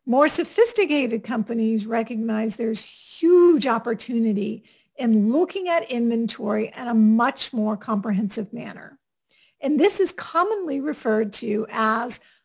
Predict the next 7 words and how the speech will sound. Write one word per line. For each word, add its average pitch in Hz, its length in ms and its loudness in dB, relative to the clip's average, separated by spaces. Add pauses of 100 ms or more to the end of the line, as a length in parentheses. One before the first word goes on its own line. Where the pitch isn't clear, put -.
(160)
multi-echelon 247 2000 -2 (280)
inventory 233 560 0
optimization. 208 880 -4
Again, 214 320 2
multi-echelon 233 1120 -2
inventory 240 480 -4
optimization, 208 800 -4